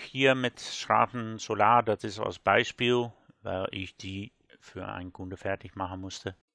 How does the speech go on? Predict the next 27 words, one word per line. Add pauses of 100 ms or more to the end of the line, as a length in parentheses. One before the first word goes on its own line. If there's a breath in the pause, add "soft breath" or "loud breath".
(400)
Sehen
wir
ja
eigentlich,
was
wir
hier
machen
wollen.
Also (140)
wir
haben
die
linke
Seite
in (560)
Teil
eins
gemacht,
deshalb (480)
kommen
wir
jetzt
automatisch
auf
Teil
zwei,